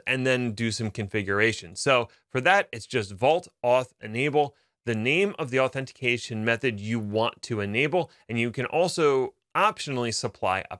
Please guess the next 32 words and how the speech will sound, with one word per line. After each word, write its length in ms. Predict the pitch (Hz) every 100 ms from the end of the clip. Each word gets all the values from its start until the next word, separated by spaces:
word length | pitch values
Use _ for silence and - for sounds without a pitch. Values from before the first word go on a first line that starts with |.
| _
path 600 | - - 113 60 - _ _
to 180 | - 110
that 300 | 90 87 -
authentication 880 | 113 98 110 104 - 110 98 - 101
method. 380 | 135 - - - _ _ _ _ _ _
If 160 | 120 127
you 360 | 131 127 139 - 117
don't 320 | 147 165 -
supply 400 | 123 - 196 196
a 80 | 120
path, 320 | 110 104 98
then 160 | 123 156
it'll 180 | 170 123
just 240 | 117 -
use 240 | 117 107 - _
the 100 | 120
default 420 | 110 98 170 170 -
path, 360 | 101 95 90 113
and 80 |
you 60 | 107
can 140 | 117
see 180 | 104 139
it 120 | 113
enabled 500 | 104 104 131 151 117
it 180 | 104 - -
at 320 | 120 120 - _ -
UserPass. 720 | 113 117 90 85 87 - -
So 160 | - 113
that's 200 | 123 120
the 60 | 117
default 360 | 113 117 104
path 320 | - 92 87